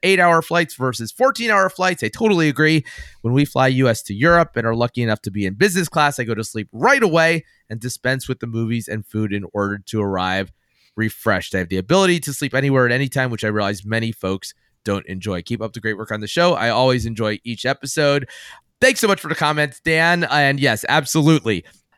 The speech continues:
The captain, the first officer, but pilots, plural. We'll do our best. We certainly didn't mean to, uh,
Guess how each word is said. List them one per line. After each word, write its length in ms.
The 100
captain, 560
the 80
first 320
officer, 560
but 220
pilots, 880
plural. 400
We'll 140
do 180
our 140
best. 340
We 100
certainly 340
didn't 220
mean 200
to, 300
uh, 300